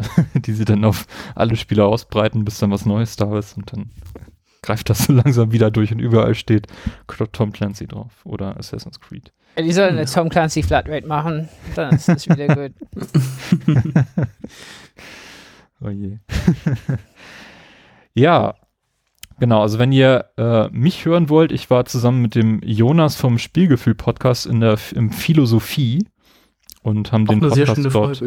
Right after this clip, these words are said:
Speaker 3: übrigens.
Speaker 1: äh, gepodcnappt. Ja, genau, wir haben über das Thema Easter Eggs gesprochen, natürlich passend zu den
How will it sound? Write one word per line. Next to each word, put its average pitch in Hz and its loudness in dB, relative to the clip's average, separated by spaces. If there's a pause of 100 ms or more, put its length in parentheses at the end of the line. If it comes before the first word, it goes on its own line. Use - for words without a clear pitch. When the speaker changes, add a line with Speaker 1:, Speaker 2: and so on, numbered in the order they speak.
Speaker 3:
übrigens. 117 -8
Speaker 1:
äh, - -8 (180)
gepodcnappt. 123 -2
Ja, 113 4
genau, 113 2
wir 110 4
haben 120 2
über 117 2
das 113 0
Thema 120 2
Easter - -2
Eggs - -8
gesprochen, 135 -6
natürlich 110 -4
passend - -4
zu - -8
den 104 0